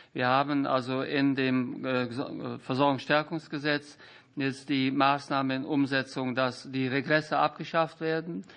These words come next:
Arzneimittelregresse abgeschafft werden, dass die Entbudgetierung für Hausärzte kommt, dass wir die Quartalspauschale abschaffen und in eine Jahrespauschale übergehen,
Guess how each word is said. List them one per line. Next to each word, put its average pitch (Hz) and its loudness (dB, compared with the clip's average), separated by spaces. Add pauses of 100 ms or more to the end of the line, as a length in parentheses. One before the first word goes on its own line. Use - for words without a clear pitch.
(140)
Arzneimittelregresse 135 -2
abgeschafft 139 -2
werden, 143 -2 (320)
dass 123 -4
die 120 0
Entbudgetierung 143 0
für 135 2
Hausärzte 156 2
kommt, 170 -2 (320)
dass 135 0
wir 139 0
die 131 0
Quartalspauschale 135 2
abschaffen 143 0
und 135 -2
in 131 0
eine 127 0
Jahrespauschale 131 0
übergehen, 151 0